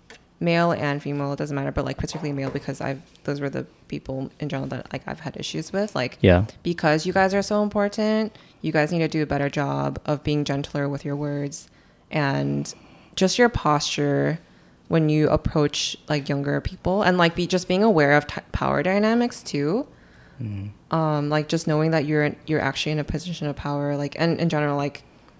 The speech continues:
Speaker 1: um, men tend to be more intimidating. So, um, yeah, just being aware that, like, when you try to do your ministry, I just hope that, like, eventually we have more women in leadership, because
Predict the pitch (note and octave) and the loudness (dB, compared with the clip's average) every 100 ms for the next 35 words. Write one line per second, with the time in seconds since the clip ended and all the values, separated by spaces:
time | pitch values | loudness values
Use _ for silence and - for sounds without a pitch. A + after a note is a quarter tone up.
0 | - - - - D#3 D3 C#3 D3+ E3 D#3 | -20 -18 -8 0 2 2 0 -2 0 4
1 | D#3 D3+ D3 C#3+ D3+ D3+ C#3+ C#3+ C#3 C#3+ | 4 2 -2 -4 -2 0 0 -2 -2 -4
2 | C#3 C#3+ C#3 C#3 C#3+ E3+ - - - - | -2 -2 -2 -2 -4 -6 -12 -20 -16 -6
3 | - B1+ F3 - - - - - - - | -2 -2 -4 -10 -20 -20 -20 -20 -20 -20
4 | - - D3 - - - F3+ F#3+ F#3 G#3 | -6 0 0 0 -6 -8 0 2 2 2
5 | B3+ F4 G3 D#3+ E3 D#3 D#3 D#3 D#3+ D#3+ | 2 6 6 8 6 4 2 2 0 -2
6 | - D3 D#3 D3+ - - - D3 C#3+ C#3+ | -4 -2 -2 -2 -4 -8 -4 -2 0 0
7 | C#3+ - F3 G3+ A#3 - - - - - | -2 -2 -2 0 -2 -8 -20 -20 -20 -20
8 | - - - - F3 E3+ F3 D#3+ E3 D3 | -20 -20 -8 2 4 4 0 2 2 2
9 | C#3 - - D3+ C#3+ C#3+ - D#3 D3+ D3+ | 0 -2 -6 -2 -2 -2 -4 -2 0 -2
10 | D3+ D3 D3 - - - D#3+ D#3+ C#3+ D#3 | -2 -2 -4 -6 -16 -4 -2 0 0 0
11 | F#3 F#3 F#3 F#3+ F#3+ G3+ G3+ G#3 G#3 G#3+ | 0 2 4 2 0 2 2 2 2 2
12 | G#3+ A3 B3 A3+ - - D#3 D3+ D3+ | 0 -2 -4 -4 -6 -2 -2 0 -4